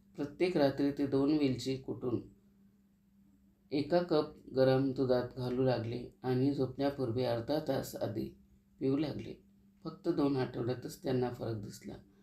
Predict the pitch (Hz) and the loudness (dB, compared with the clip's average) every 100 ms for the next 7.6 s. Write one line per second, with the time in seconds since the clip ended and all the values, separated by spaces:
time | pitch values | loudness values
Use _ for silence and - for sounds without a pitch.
0 | _ _ - 127 123 117 120 120 117 135 | _ _ 0 2 2 0 0 0 0 0
1 | 139 143 131 139 135 - - - 127 127 | 0 0 0 0 0 0 0 0 -4 -4
2 | 123 127 - 120 131 156 160 120 - - | -2 -4 -4 0 0 0 0 -2 -6 -18
3 | _ _ _ - 135 139 156 135 131 - | _ _ _ -6 0 2 2 0 -6 -10
4 | - _ _ _ _ _ _ _ _ _ | -14 _ _ _ _ _ _ _ _ _
5 | _ _ - 147 185 190 156 151 147 156 | _ _ -4 2 4 6 4 4 2 -2
6 | - 151 - 160 151 131 - 165 160 127 | -2 -8 -4 0 0 0 -2 -2 -2 -2
7 | 120 120 120 110 113 | -2 0 0 -2 -4